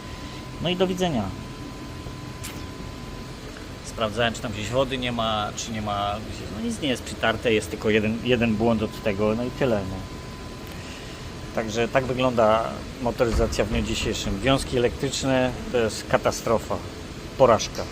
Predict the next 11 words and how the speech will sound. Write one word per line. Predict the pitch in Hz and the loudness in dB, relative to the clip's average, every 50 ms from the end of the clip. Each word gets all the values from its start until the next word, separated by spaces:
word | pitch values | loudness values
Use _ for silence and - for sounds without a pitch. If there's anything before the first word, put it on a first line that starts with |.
| - - 98 | -8 -8 -6
normalnie, | 98 98 98 98 98 95 92 90 - - | -4 -2 -2 -2 -2 -2 -4 -6 -6 -2
porażka. | 113 104 101 95 87 - - - - 110 - - - - - - - - - - - - - - - - - - - - - - - - - - - - - - - - - - - 147 143 - - - - - - - - - - - - - - - - - - - - - - - - - - - - - - - - - - - - - 123 | 0 2 2 2 0 -4 -8 -8 -10 -10 -10 -10 -10 -10 -10 -10 -10 -12 -12 -12 -12 -12 -12 -12 -12 -12 -12 -12 -12 -12 -12 -12 -12 -12 -12 -12 -12 -10 -10 -10 -10 -10 -10 -10 -10 -10 -10 -12 -12 -12 -12 -12 -10 -10 -10 -10 -10 -10 -10 -10 -10 -10 -10 -10 -10 -10 -10 -10 -10 -10 -10 -10 -10 -10 -10 -10 -10 -10 -10 -12 -10 -10 -10 -6 -4
Życzę | 120 117 123 131 | -4 0 4 4
wam | 123 117 | 4 4
wszystkim | - - - - - 127 127 123 | 2 -4 -4 -2 -2 -2 -2 -2
szczęśliwego | - - - 127 127 - - 120 127 123 123 123 | -2 0 0 0 0 0 2 2 4 4 4 4
nowego | 127 120 120 123 117 123 | 4 4 4 6 6 8
roku. | 120 123 113 - - 107 101 | 8 6 6 4 0 -4 -4
Jeszcze | 101 - - - 120 | -4 -4 0 2 0
odpowietrzę | 117 - - - 123 113 117 120 - - 123 | 0 0 2 0 2 2 2 0 0 0 -2
ten | - - 113 | -2 -2 -4